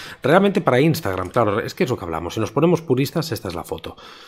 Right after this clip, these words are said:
Si nos ponemos que queremos un, una hostia visual de tres pares de cojones en, en un segundo, que es lo que durará cuando alguien esté revisando el feed de Instagram para que se pare,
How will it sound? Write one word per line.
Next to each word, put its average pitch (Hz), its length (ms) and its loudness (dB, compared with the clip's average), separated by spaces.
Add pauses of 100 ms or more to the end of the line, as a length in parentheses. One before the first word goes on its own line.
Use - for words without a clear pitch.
(140)
Si - 160 -4
nos 127 160 4
ponemos 156 300 2
que - 140 0
queremos 135 340 2
un, 131 280 0
una 127 220 0
hostia 120 380 2
visual 110 400 0
de 107 80 0
tres 110 240 -2
pares 113 300 0
de 107 80 -2
cojones 110 440 0
en, 104 280 -2
en 123 160 0
un 151 200 4
segundo, 113 580 0
que 120 100 -4
es 95 60 -6
lo 101 60 -2
que 104 100 -2
durará 104 280 0
cuando 92 300 -4
alguien 101 240 -4
esté 95 180 -4
revisando 95 420 -4
el 92 60 -4
feed 101 160 -6
de 95 160 -4
Instagram 98 400 -4
para 92 160 -6
que 104 100 -12
se 98 140 -6
pare, 95 380 -2